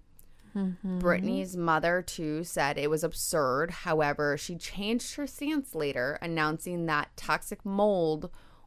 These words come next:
Speaker 2: was indeed what killed her daughter and son-in-law. And she filed a malpractice lawsuit against her former attorneys,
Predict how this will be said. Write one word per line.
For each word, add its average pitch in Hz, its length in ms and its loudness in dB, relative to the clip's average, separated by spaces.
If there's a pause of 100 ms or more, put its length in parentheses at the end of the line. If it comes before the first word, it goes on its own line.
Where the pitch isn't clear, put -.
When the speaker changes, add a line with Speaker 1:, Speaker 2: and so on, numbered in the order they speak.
Speaker 2:
was 196 380 6
indeed 220 500 0
what - 220 0
killed 180 320 -2
her 175 140 -2
daughter 147 320 4
and 165 200 -2
son-in-law. 202 640 -2 (540)
And 165 160 0
she 170 160 -6
filed 156 640 4
a 175 80 4
malpractice 160 840 0
lawsuit 165 440 -2
against 151 360 -4
her 160 80 -4
former 151 400 -2
attorneys, 175 720 -4